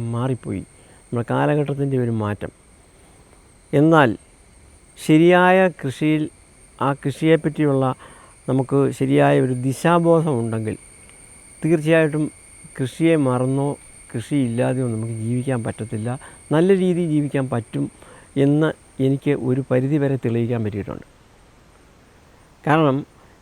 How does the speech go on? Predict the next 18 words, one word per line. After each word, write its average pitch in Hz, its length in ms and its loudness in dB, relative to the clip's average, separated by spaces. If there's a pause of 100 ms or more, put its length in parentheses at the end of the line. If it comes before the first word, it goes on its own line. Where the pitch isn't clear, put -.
കർഷകൻ 196 540 2 (600)
എന്ന് 165 200 4
പറയുമ്പോൾ 156 520 4 (420)
ഒരു 156 240 0
സർക്കാരോ 165 520 2 (580)
അല്ലെ 151 260 4
ഒരു 143 120 0
സംവിധാനങ്ങളോ 156 720 2 (720)
മാത്രം 180 440 4
നിരൂപിച്ചാൽ 151 540 2
നടക്കുന്ന 127 360 -2
കാര്യമല്ല. 104 360 -4 (320)
അവർക്ക് 147 280 0 (120)
പലതരത്തിലുള്ള 185 720 2
സഹായങ്ങളും 160 560 0
പലരെ 160 320 2
സഹായിക്കുമ്പോൾ 160 600 0
അതിനെല്ലാം 156 440 0